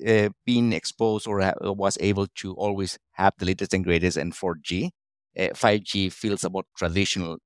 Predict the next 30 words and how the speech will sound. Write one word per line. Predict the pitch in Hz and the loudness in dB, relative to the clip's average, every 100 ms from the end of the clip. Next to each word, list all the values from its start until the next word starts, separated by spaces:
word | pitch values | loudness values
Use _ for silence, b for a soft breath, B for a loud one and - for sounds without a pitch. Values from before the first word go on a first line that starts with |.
| - | -2
transitional | 92 85 160 104 85 82 - | -2 2 0 0 -2 -4 -4
than | 90 85 | -2 -2
transformational. | - 85 - 78 73 76 - 64 - _ _ _ _ - | -2 -4 -4 -8 -8 -8 -10 -14 -16 _ _ _ _ 4
But | 101 90 | 4 4
in | 90 98 95 | 0 0 2
many | 110 123 | 4 6
aspects, | 98 95 104 98 | 4 2 -2 -10
or | 87 | -10
for | 92 | -6
many | 90 87 | -6 -6
other | 76 | -8
people, | - 113 - 98 98 _ _ _ _ - | -8 -8 -6 -6 -8 _ _ _ _ -4
uh, | 90 85 76 | -2 0 -2
five | - 90 87 | 0 2 2
G | 92 | -2
has | 87 80 | -2 -4
been | - 90 90 - 78 | -2 -2 -2 -4 -8
a | 80 | -6
real | 87 82 - | -4 -4 -6
change. | - 85 69 - | -10 -8 -8 -6
And | 85 | -4
let | 95 | -4
me | 95 | -4
give | 87 87 | -6 -4
you | 87 85 | -4 -2
a, | 80 78 73 | 0 0 0
a | 76 | -2
few | - 92 | -6 -6
examples, | - 95 90 87 87 - _ - | -4 -2 -2 -2 -4 -6 _ -12
uh, | 87 | -10